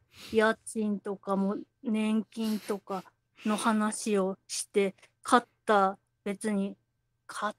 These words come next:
たって言ってもさってなんかこう、羨ましがられてもそこまでじゃないんだよねっていう雰囲気をこう出すのかな、なんでだろうってずっとこ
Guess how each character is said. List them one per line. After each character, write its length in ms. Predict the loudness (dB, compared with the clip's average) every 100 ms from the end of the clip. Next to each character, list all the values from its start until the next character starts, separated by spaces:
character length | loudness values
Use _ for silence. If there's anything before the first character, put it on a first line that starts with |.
| _
た 100 | 2
っ 40 | 2
て 40 | -2
言 100 | -4
っ 20 |
て 180 | -2 0
も 160 | 0 0
さ 380 | 0 2 2
っ 80 | 0 _
て 80 | -6
な 100 | -4
ん 80 | -6
か 160 | -10 -6
こ 240 | -4 -4 _ _ -8
う、 60 | 0
羨 400 | 2 2 2 0
ま 140 | 0
し 180 | -2 -4
が 160 | 0 0
ら 120 | 0
れ 80 | -2
て 100 | -2
も 120 | -4
そ 540 | -4 -6 -4 -4 -6 -8
こ 120 | 0
ま 140 | 2 4
で 140 | 2
じ 100 | 0
ゃ 60 | -2
な 120 | 2
い 60 | 4
ん 80 | 4
だ 80 | 2
よ 160 | 4
ね 140 | 8 8
っ 60 |
て 120 | 4
い 40 | -2
う 40 |
雰 300 | 0 4 6
囲 120 | 6 4
気 120 | -8
を 60 | -10 -8
こ 140 | -8
う 40 | -8 -20 -20 _ 0
出 80 | 2
す 140 | 2 2
の 140 | 0
か 180 | -2 -2
な、 160 | 0 0
な 200 | 8 8
ん 60 | 8
で 100 | 6
だ 160 | 2
ろ 100 | 2
う 20 | 0
っ 20 |
て 120 | -6
ず 160 | -8 -10
っ 40 | -10
と 120 | -14 -12 -6
こ 260 | -4 -4